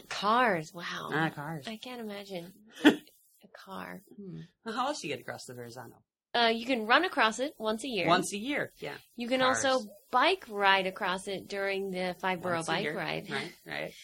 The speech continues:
Speaker 1: So unless,
Speaker 2: Cars.
Speaker 1: if you gotta get,
Speaker 2: <laughs>
Speaker 1: if you gotta get to the city except those two times a year,
Speaker 2: Mm-hmm, mm-hmm.
Speaker 1: you've, uh, you've really got a
Speaker 2: Perhaps you should
Speaker 1: car.
Speaker 2: get a car.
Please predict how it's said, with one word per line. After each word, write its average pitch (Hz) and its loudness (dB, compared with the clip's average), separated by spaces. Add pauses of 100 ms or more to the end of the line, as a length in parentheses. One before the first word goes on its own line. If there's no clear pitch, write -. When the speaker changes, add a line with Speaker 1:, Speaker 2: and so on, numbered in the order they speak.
(160)
Speaker 1:
So 277 8
unless, 294 6
Speaker 2:
Cars. - 0
Speaker 1:
if 262 0
you 285 2
gotta 349 8
get, - 12
Speaker 2:
<laughs> 403 12
Speaker 1:
if 254 2
you 277 6
gotta 330 8
get 330 2
to 320 0
the 277 0
city 262 2
except 233 2
those 233 2
two 233 -4
times 208 -2
a 196 0
year, 170 2
Speaker 2:
Mm-hmm, 202 -2
mm-hmm. 220 -4
Speaker 1:
you've, 202 2
uh, 165 4
you've 175 -2
really 165 -2
got 151 -4
a 131 -4
Speaker 2:
Perhaps 120 -14
you - -12
should 208 -8
Speaker 1:
car. 73 -2
Speaker 2:
get - -6
a 190 -14
car. - -20